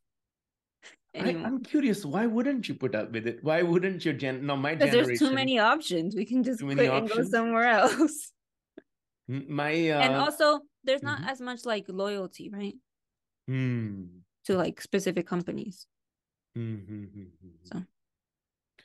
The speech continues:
Speaker 2: yeah.
Speaker 1: Hmm. Okay.
Speaker 2: Yeah. Okay, but, um,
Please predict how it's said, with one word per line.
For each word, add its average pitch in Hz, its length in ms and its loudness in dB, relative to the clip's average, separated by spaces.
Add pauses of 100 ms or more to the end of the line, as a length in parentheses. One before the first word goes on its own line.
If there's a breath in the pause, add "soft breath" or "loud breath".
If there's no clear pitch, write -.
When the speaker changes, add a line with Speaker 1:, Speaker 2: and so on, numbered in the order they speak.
(120 soft breath)
Speaker 2:
yeah. 170 180 -2 (1000)
Speaker 1:
Hmm. 95 200 -12 (320)
Okay. 107 360 -14 (520)
Speaker 2:
Yeah. 196 180 -6 (380 loud breath)
Okay, 254 200 2
but, 208 360 2
um, 226 300 4